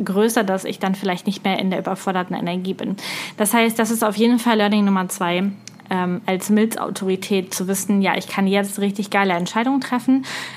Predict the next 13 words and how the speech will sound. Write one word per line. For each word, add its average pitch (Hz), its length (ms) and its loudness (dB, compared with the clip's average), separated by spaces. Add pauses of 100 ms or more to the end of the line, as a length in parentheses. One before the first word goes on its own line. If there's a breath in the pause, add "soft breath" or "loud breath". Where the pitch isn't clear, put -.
Wenn 208 100 4
mein 196 220 4
System 226 360 2
aber 185 180 0
jetzt 208 360 0
überfordert 202 520 0
ist, 196 180 -4
wird 185 140 -2
es - 100 -8
immer 175 180 -2
ein 165 180 -2
Nein 165 280 -4
sein." 170 320 -4